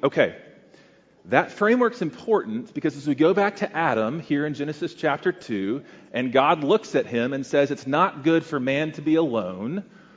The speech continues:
we need to realize that Adam's got a job to do, and this verdict of not good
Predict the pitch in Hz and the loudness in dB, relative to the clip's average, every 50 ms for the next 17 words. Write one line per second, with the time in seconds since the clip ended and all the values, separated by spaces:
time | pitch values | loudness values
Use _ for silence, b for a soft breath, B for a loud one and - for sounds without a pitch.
0 | B B B B B 120 139 165 165 151 127 143 202 254 226 165 135 127 143 143 | B B B B B -2 2 4 4 4 4 4 4 6 8 8 8 8 6 4
1 | 147 139 - 143 165 185 202 180 143 165 156 143 127 113 156 170 190 190 165 139 | 2 0 2 2 2 2 2 2 4 4 4 4 4 4 4 6 6 6 2 0
2 | 143 107 92 95 90 87 90 113 123 - - - - - - - _ _ _ _ | -4 -6 -4 -4 -4 -4 -4 -6 -10 -12 -20 -20 -20 -20 -20 -20 _ _ _ _
3 | b b b b b b b b b b 127 131 147 170 - 120 107 110 135 180 | b b b b b b b b b b -2 0 2 0 0 -2 0 4 6 8
4 | 240 214 156 131 147 - - - 123 123 107 120 123 143 160 170 - - 113 110 | 8 8 6 4 2 0 -4 -2 -2 -2 0 0 0 2 0 0 -2 -4 -6 2
5 | 131 170 156 120 110 113 123 143 170 190 175 | 4 6 6 8 6 6 4 2 0 -2 -6